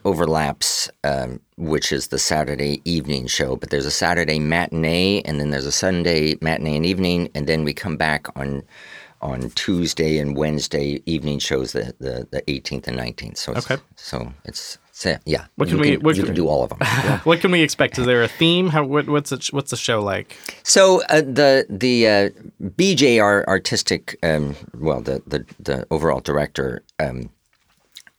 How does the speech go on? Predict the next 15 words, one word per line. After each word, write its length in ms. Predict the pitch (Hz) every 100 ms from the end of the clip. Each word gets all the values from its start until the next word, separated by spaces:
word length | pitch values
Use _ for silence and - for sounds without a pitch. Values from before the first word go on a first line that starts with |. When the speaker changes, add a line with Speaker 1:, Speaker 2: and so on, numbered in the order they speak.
| - - - _ - - 85
Speaker 1:
just 240 | 120 -
the 60 | 123
mechanics 600 | 101 - 131 113 92 -
of 100 | 76
it 140 | -
work 200 | 82 85
kinda 220 | - 90 76
like 240 | 69 69
this, 360 | - 71 - -
is 240 | - 76
that, 340 | - 76 71 - -
is 160 | 78
that 200 | 87 76
there's 200 | 82 73
a, 220 | 78 71